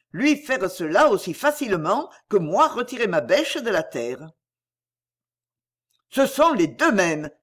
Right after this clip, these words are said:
s'écria Corvinus furieux. « Encore une fois, cet enfant maudit a dérouté mes plans et détruit mes espérances. Oh, qu'il en souffrira ! »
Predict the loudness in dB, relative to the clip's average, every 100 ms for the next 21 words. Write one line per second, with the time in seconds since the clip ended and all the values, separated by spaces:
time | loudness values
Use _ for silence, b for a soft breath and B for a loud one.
0 | _ -4 -2 0 -2 -2 -4 -2 -2 -2
1 | -6 -8 -8 -6 -4 -4 -6 _ _ _
2 | _ _ -8 -8 -4 -4 -2 0 -2 0
3 | 2 2 B _ -4 0 -2 0 0 0
4 | 0 0 0 0 0 0 -2 -4 -4 -4
5 | -4 -4 2 2 2 -6 _ _ 2 2
6 | 2 0 0 -2 -2 -2 -4 -4 0 0
7 | 0 -4 -12 -18 -20 _ _ _ 2 6
8 | 6 4 0 0 0 0 2 2 0 -2
9 | -4 -8 -12